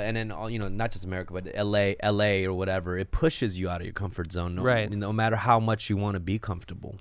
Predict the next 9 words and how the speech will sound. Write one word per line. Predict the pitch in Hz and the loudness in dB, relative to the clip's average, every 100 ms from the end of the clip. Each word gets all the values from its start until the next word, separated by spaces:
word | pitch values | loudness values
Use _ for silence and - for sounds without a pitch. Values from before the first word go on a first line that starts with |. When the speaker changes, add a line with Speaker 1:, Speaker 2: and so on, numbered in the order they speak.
| - | 2
Speaker 2:
Right. | 120 113 | 4 4
Speaker 1:
It, | 113 | 4
you're | 117 113 | 4 2
forced | - 127 143 - | 2 2 2 0
to | 101 85 - - | -4 -4 -8 -8
pu-, | 107 - | -8 -4
be | 95 | -2
pushed | - 92 - | -2 -4 -4
out. | 90 | -8